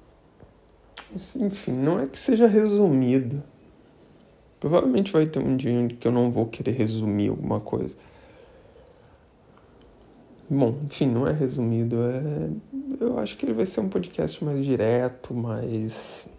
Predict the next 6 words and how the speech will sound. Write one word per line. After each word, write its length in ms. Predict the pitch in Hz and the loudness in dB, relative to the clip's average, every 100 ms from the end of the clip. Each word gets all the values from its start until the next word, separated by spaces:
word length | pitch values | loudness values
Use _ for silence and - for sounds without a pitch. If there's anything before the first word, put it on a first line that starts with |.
| - _ _ - _ _ - _ _ _ _ _ - | -20 _ _ -20 _ _ -20 _ _ _ _ _ -12
hum... 600 | - 120 110 101 - - - - - - _ - - _ _ _ _ _ _ _ - _ _ _ _ _ _ _ _ _ _ _ | -4 -2 0 -2 -4 -6 -8 -10 -14 -20 _ -20 -20 _ _ _ _ _ _ _ -20 _ _ _ _ _ _ _ _ _ _ _
Podcast 580 | - 117 - 117 113 - | -2 -2 2 2 2 -4
do 80 | 113 | -4
desabafo, 680 | 110 110 - 101 - - - | -2 -2 -2 -4 -4 -8 -14
assim, 260 | - 196 | -10 -12
sabe? 360 | 151 - - - | -10 -8 -8 -12